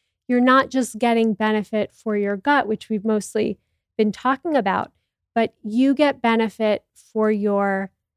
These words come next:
skin. You get benefit for hair regrowth. Hair, the hair regrowth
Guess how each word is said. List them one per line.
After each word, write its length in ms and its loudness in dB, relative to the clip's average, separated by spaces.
skin. 720 -2
You 160 4
get 240 0
benefit 500 -2
for 180 -6
hair 480 4
regrowth. 760 2
Hair, 220 6
the 100 0
hair 340 2
regrowth 420 2